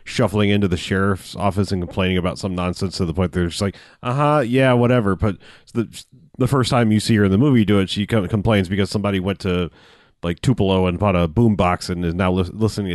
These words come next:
to hippie hop music. Uh, but just the way she, like, of all the songs, like, she picks, like, one of the least offensive hip hop songs of all time that she's so offended by. But she just is, keeps looking at the sheriff and goes,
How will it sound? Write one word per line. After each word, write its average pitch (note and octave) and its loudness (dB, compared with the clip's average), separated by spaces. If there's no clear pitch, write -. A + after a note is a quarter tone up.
to G#2+ -2
hippie G2+ 0
hop G2 -4
music. F2 -2
Uh, A2 -2
but B2 -2
just C3 -2
the C3+ 0
way C3 4
she, C3 0
like, B2 0
of C3 0
all F#3 4
the D#3 2
songs, A2 2
like, A2+ -2
she - -10
picks, - -2
like, A#2 2
one A#2+ 2
of A2+ 4
the A2 0
least A#2 2
offensive G#2+ 0
hip A#2 0
hop G#2 0
songs G#2 2
of G2+ 0
all G2+ 2
time G#2 -2
that F#2+ -4
she's F#2+ -4
so G2 0
offended G#2 0
by. D#2+ -2
But A2 0
she B2+ -2
just A#2+ 0
is, A#2+ 2
keeps B2 0
looking C3+ 0
at G2 0
the F#2+ -2
sheriff A#2 2
and G#2 -2
goes, F2+ 0